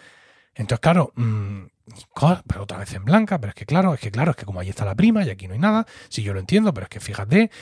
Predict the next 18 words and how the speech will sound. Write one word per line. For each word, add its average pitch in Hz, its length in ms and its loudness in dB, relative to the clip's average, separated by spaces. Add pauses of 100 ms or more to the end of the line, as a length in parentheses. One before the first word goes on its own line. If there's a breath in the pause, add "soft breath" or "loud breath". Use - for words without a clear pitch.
(140 loud breath)
y 107 100 -2
a 107 40 0
ver 123 100 4
cuándo 113 200 -4
me 107 80 -4
va 98 60 -6
a 95 40 -10
tocar 101 220 -2
a 160 60 6
mí, 226 220 2
y 175 100 2
al 175 100 4
final 180 260 2
decimos, 117 360 -4
"Mira, 104 260 -8 (460)
se - 240 -2
ha - 20 4
acabado". 98 360 -6